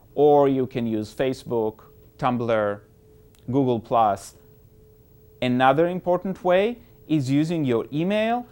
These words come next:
And why using your email? Because when you use your email, you can actually add it to a different app that concentrates all the articles you're interested in. And I'll talk in a second about a few of those, but one of them is Instapaper.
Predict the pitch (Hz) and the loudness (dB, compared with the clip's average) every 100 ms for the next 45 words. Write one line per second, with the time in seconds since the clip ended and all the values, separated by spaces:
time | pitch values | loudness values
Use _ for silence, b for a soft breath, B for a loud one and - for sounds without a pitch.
0 | B B 131 123 131 165 190 196 214 214 | B B -4 2 4 4 2 -2 -2 -2
1 | 214 233 233 175 151 147 120 117 - 113 | -2 -2 -4 -4 -4 -2 -2 -6 -14 -4
2 | 135 180 185 185 180 160 151 160 175 165 | -2 -2 -2 -4 -2 0 0 0 -2 -2
3 | 127 147 196 208 185 - 135 135 - 143 | -2 -2 -2 -4 -6 -6 -6 -6 -4 -4
4 | - 127 135 143 170 180 - b b 175 | -4 -4 -2 -2 -2 -4 -8 b b -2
5 | 131 113 110 156 185 190 - 139 131 131 | -2 -2 -2 -4 -2 -6 -6 -4 -2 -4
6 | - b b 147 - 160 143 135 - 123 | -10 b b -8 -6 -6 -6 -8 -6 -4
7 | 120 - 135 139 151 123 135 143 143 120 | -4 -6 -2 -2 0 0 -2 -4 -6 -6
8 | 110 90 123 139 170 - 170 180 202 - | -6 -10 -8 -10 -10 -8 -4 -4 -4 -10
9 | B - 131 117 - 147 143 120 - 135 | B -6 -4 -4 -4 -8 -6 -8 -6 -8
10 | 127 113 101 110 - 220 175 113 107 123 | -6 -6 -6 -8 -6 -4 -2 0 0 -2
11 | 120 131 113 147 185 180 123 107 107 - | -2 -2 0 0 0 -2 -2 -4 -4 -10
12 | - 165 - 131 92 87 - 107 | -8 -8 -6 -6 -6 -8 -6 -6